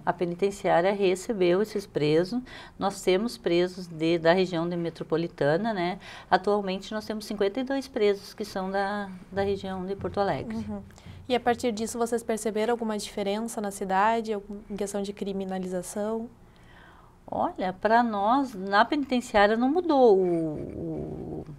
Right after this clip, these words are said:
Speaker 1: a forma dos presos lidar, o
Speaker 2: Uhum.
Speaker 1: comportamento deles, né?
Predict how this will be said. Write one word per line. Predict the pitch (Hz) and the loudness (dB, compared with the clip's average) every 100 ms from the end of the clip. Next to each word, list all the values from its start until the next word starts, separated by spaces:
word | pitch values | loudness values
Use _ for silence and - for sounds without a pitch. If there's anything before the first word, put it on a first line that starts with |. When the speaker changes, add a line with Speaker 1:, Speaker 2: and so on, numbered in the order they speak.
| - | -4
Speaker 1:
a | 175 | -4
forma | 180 185 196 208 | 2 6 6 6
dos | 180 165 | -2 -4
presos | - 165 165 165 | -4 -2 -2 -2
lidar, | 151 151 | 4 4
o | |
Speaker 2:
Uhum. | - | 4
Speaker 1:
comportamento | 165 170 170 170 160 160 165 170 | 2 2 4 2 2 -2 -4 -4
deles, | 151 156 156 160 | 0 0 0 -2
né? | 156 147 | -2 -2